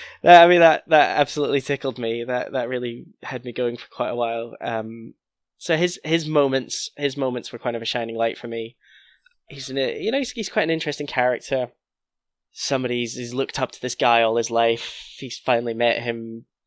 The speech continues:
He's maybe not quite what he expected, and, you know, he's sort of surprised to be kind of taken under his wing.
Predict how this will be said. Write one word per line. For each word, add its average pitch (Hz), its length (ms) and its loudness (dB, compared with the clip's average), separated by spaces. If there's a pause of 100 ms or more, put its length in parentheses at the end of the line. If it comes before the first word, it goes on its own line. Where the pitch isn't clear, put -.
(140)
He's - 200 -20 (160)
maybe 135 280 -6
not 131 180 -6 (340)
quite - 360 -2
what 131 220 -6
he 131 160 -4
expected, 123 760 -4 (180)
and, 123 460 -10 (840)
you 135 180 -10
know, 123 120 -4
he's 120 120 -4
sort 110 120 -8
of - 60 -12
surprised 117 580 -6
to 117 160 -14
be 120 80 -10
kind 113 180 -12
of 110 80 -16
taken 120 320 -12
under 117 180 -8
his 117 140 -8
wing. 120 380 -6